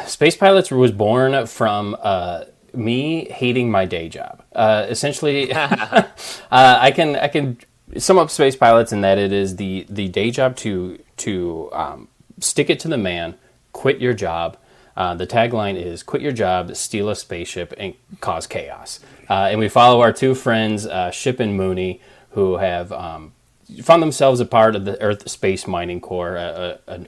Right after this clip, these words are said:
Speaker 1: a branch of, you know, Earth as we go out into space, and we mine for new materials and new resources. Um,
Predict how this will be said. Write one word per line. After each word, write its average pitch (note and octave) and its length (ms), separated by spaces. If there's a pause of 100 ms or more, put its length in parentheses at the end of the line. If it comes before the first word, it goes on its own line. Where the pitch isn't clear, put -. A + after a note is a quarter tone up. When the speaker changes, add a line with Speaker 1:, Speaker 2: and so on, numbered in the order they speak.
Speaker 1:
a G2+ 80
branch G2 420
of, F#2 300 (180)
you G2 140
know, F2 300 (360)
Earth C3 280
as G#2+ 160
we G2+ 120
go F#2+ 160
out G2+ 140
into G2+ 180
space, F#2+ 460
and F2+ 160 (460)
we F#2+ 120
mine A2 300
for G#2+ 140
new F#2+ 180
materials A2 560
and F2+ 160
new F2 180
resources. F#2 960
Um, E2+ 360